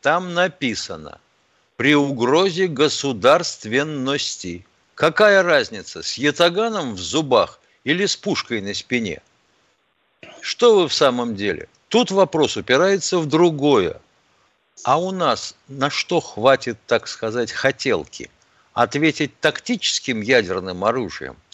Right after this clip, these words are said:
или сразу ударить по североамериканскому континенту?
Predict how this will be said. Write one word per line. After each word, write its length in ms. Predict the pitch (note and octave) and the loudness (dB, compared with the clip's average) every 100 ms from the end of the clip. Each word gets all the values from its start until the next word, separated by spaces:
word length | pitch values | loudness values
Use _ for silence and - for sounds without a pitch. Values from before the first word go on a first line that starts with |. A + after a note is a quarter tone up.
| - _ | -20 _
или 240 | - A#3 B3 | 2 4 4
сразу 540 | - A3+ F#3+ A#2+ G#2 | 4 6 6 4 0
ударить 580 | A2 G2+ A#2 G#2+ F2 - | -4 -2 2 2 0 -8
по 160 | - A#2+ | -6 -4
североамериканскому 1300 | - C3 A2+ A2+ A2+ A2+ A2 - F#3 E3+ - D3 C#3+ | -2 0 2 2 0 -2 -2 0 -2 -2 -8 -6 -6
континенту? 920 | - C3+ A#2 C3 A2+ D2 A#1+ - A#1+ | -6 -6 -4 -4 -4 -6 -10 -18 -20